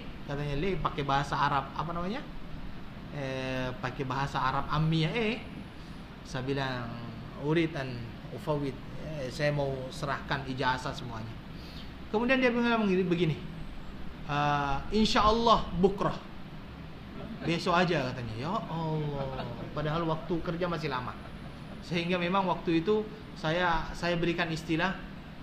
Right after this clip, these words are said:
orang-orang, orang Mesir waktu itu I-, I M B. I M B. "Insya Allah mafi bushkilah bukrah."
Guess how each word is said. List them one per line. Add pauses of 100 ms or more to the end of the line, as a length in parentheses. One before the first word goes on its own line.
(320)
orang-orang,
orang
Mesir
waktu
itu
I-, (340)
I (100)
M
B. (720)
I (100)
M
B. (420)
"Insya
Allah
mafi
bushkilah (160)
bukrah."